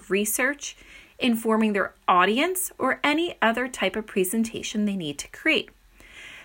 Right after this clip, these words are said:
Prezi can be very basic, or the user can make the presentation very intricate based on the creator's ability.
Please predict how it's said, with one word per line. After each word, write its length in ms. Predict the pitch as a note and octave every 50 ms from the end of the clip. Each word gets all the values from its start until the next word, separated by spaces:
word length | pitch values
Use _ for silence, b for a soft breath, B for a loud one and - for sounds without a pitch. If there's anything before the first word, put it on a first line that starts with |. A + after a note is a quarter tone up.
| B B B _ _ _ _
Prezi 360 | - - G#3 F#3 F#3 G3+ G#3+ G#3+
can 120 | - G#3+
be 120 | G3 F#3+
very 260 | F3 F3+ E3 E3+ F3 F3
basic, 600 | - - - E3 E3 D#3+ - - C4+ D4+ - - - _ _ _ -
or 220 | E4 F4 F#4+ F#4+
the 100 | F#4+ G4
user 380 | E4 C#4+ B3+ A#3+ A#3 B3 A#3 A#3+
can 240 | A#3+ - C4 A#3 A3
make 180 | F#3 F#3 -
the 80 | - A#3+
presentation 880 | A#3 - A3+ G#3 G#3 - C4 B3 B3+ - - C3+ - - F3+ F#3 G3+ - -
very 320 | C#4+ D4 E4 F4 E4+ - -
intricate 560 | - C4+ B3+ - - A3 A3+ - - - - - B B B B B B B _ _ _ -
based 360 | D#4 A3+ F#3 G3+ - - - -
on 140 | A3 A3 A3
the 80 | A3+
creator's 520 | A3+ - - - G3 E3+ E3 F3 F3+ G3+ -
ability. 560 | A3 A3 A3 A3+ G3+ F3 - - - G3+ -